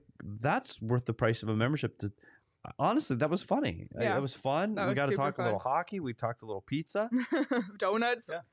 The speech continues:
Speaker 1: I'd like to hear in, in the Discord later, for those that, that did s-, happen to watch, um,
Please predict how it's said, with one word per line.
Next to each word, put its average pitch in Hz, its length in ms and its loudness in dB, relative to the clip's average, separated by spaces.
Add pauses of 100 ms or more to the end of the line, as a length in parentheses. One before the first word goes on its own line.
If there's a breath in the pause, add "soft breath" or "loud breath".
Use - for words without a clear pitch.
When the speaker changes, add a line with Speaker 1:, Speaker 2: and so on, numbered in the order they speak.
(220)
Speaker 1:
I'd 156 100 2
like 233 160 0
to 247 60 2
hear 214 180 4
in, 170 220 2
in 180 100 4
the 185 80 4
Discord 175 440 0
later, 135 180 2
for 135 160 0
those 135 240 2
that, 110 120 2 (200)
that 110 220 0
did 120 280 0 (140)
s-, - 240 -16 (140)
happen 117 360 -2
to 113 80 4
watch, 107 500 2 (380 soft breath)
um, 113 300 2